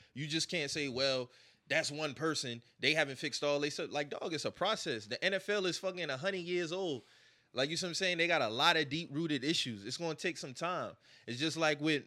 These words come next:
when, when I was watching Meek documentary with Michael Rubin. Michael Rubin used to tell Meek Mill, like, "Yo, like, I think y'all just be acting like victims." And now this is ma-,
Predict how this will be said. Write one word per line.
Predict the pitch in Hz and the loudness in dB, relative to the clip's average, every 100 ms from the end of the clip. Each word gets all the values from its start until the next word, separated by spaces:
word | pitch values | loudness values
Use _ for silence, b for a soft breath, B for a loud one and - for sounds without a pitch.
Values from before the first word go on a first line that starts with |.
| _ | _
when, | 127 143 143 120 | -6 -2 -2 -2
when | 135 | 0
I | 147 | 2
was | 143 | 2
watching | 151 147 135 | 0 0 -4
Meek | 165 147 | -4 2
documentary | 143 143 143 143 139 | 2 2 -4 -4 -4
with | 123 | -2
Michael | 143 143 | -2 -2
Rubin. | 127 160 120 | -2 -2 -2
Michael | 131 151 147 | -2 -2 -2
Rubin | 165 151 | -4 -6
used | 131 | -8
to | 117 | -6
tell | - 147 139 | 0 0 0
Meek | 143 | -4
Mill, | 127 156 143 | -4 -4 0
like, | 127 101 - b - | 0 0 -6 b -4
"Yo, | 131 170 147 | 0 2 2
like, | 117 101 120 | 2 0 -2
I | |
think | 127 117 | -4 -2
y'all | 113 139 | -2 -2
just | 123 107 | -2 -8
be | 123 | -6
acting | 123 120 117 | -6 -6 -6
like | 104 98 | -8 -6
victims." | 147 156 104 76 - b b | -6 -6 -16 -16 -20 b b
And | 104 | -2
now | 127 139 | 0 0
this | 135 | -4
is | 135 | -8
ma-, | 117 | -10